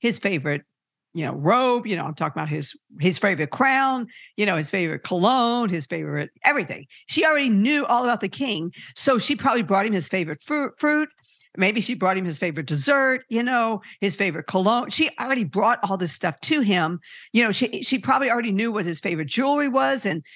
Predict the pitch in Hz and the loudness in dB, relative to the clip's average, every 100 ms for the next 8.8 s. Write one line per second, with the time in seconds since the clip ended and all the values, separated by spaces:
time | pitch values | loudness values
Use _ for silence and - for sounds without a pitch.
0 | - - 208 180 170 175 175 175 202 202 | -10 -2 2 2 2 0 -2 2 2 2
1 | 185 180 190 - 170 160 226 247 185 185 | 2 2 0 -2 -6 -4 -4 -4 -4 0
2 | 262 269 269 202 170 - - - 269 247 | 2 2 0 -4 -8 -12 -6 -2 0 2
3 | 277 254 - - - - 294 302 302 269 | 2 2 0 0 0 0 2 2 0 0
4 | - 233 240 214 190 180 160 - 285 285 | 2 2 2 0 0 0 -2 -4 -4 -2
5 | 240 202 208 190 160 - - - - 254 | -2 0 0 0 -4 -8 -20 -6 2 2
6 | 247 202 - 220 262 254 - 214 185 147 | 2 0 0 0 0 -2 -2 -2 -2 -6
7 | 156 _ _ 196 220 214 151 151 - - | -8 _ _ 0 2 2 -2 -4 -6 -8
8 | _ - 214 - 220 156 - - | _ -2 -2 0 0 0 -2 -8